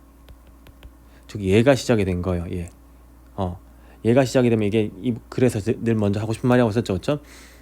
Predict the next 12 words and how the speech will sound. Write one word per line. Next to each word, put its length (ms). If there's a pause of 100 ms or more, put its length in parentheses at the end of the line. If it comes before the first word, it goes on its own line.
(360)
Be 140
about 380
to, 120
막 240
뭐뭐 200
하려고 280
하다. 300
막 280 (640)
뭐뭐 580 (1120)
하려고 800
하다. 340 (1000)
Enroll은 580